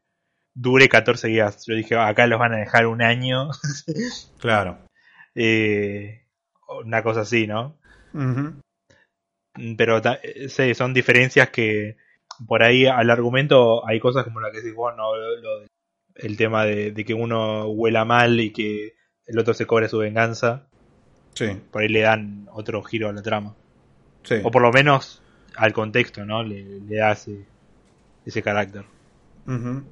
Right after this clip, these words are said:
Speaker 2: Yo creo que igualmente prefiero la versión del dos mil diez.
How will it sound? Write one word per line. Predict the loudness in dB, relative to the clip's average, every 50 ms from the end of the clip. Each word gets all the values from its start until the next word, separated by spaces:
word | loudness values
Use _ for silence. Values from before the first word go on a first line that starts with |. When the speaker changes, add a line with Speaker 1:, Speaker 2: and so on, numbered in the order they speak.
| -20 -20 -20 -20 -20 -20 -20 -20 _ _
Speaker 2:
Yo | -6 -2 0
creo | 2 4 4
que | 4
igualmente | 4 4 4 2 2 -4 -6 -4 -4 -2 0 0 -2 -2 -6 -16 -20 -14 -8
prefiero | -6 -6 -6 -4 -2 0 0 2
la | 2 2 2
versión | 0 0 -2 -6 -6 -4
del | -4 -4
dos | -4 -4
mil | -6 -8 -8 -6
diez. | -6 -6 -6 -6 -8 -14